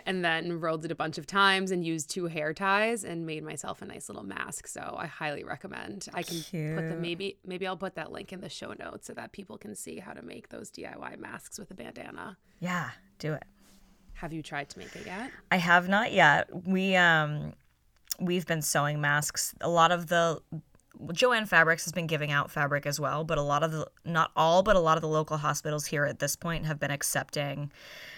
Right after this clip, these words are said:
Speaker 2: um, like, mask kits that they basically just give out to volunteers, and then you sew them and then give them back to the hospital. So we have a pattern of, for masks that we have made. Um,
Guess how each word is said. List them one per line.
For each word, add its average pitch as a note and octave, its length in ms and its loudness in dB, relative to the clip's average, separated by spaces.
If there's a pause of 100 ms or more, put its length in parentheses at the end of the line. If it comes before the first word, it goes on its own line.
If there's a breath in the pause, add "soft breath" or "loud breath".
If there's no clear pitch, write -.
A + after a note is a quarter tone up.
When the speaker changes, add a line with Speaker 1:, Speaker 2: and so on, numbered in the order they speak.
(240 loud breath)
Speaker 2:
um, C3 480 0 (280)
like, D3 460 -2 (360)
mask E3 600 4
kits - 380 2
that D#3+ 140 -2
they D3+ 100 2
basically D3+ 320 -2
just D3+ 220 -4
give D3 120 -2
out C#3+ 260 2
to D#3 100 -4
volunteers, C#3+ 800 -4
and D3+ 100 -4
then C#3 100 -4
you C#3 160 -6
sew - 240 -4
them D3 260 -6
and C#3+ 140 -8
then C3 160 -10
give C#3+ 180 -8
them C#3+ 120 -10
back C#3 160 -6
to - 40 -16
the C#3+ 80 -10
hospital. C#3+ 440 -6
So - 180 -2
we D3+ 180 -2
have D#3 160 -2
a E3 80 -4
pattern D3+ 720 -2
of, C#3 360 -6 (320)
for - 240 -4
masks A#2+ 520 -6
that - 340 -4
we D3 420 -8
have D3 220 -6
made. D3+ 420 -2 (840 loud breath)
Um, D3 500 2